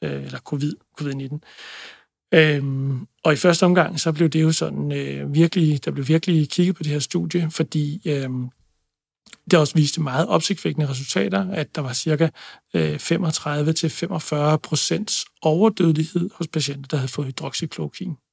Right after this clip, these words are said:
Og, øh, og der var jo mange, der, altså, det kan man bare s-,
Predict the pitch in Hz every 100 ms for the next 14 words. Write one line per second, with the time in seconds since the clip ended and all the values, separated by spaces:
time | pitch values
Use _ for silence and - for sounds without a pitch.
0 | _ _ _ _ _ _ - 156 143 147
1 | 147 156 156 160 _ - - - _ _
2 | _ - - 185 208 220 202 87 87 156
3 | 165 160 156 151 143 165 208 214 165 151
4 | 147 - 139 151 185 202 190 170 160 180
5 | 170 -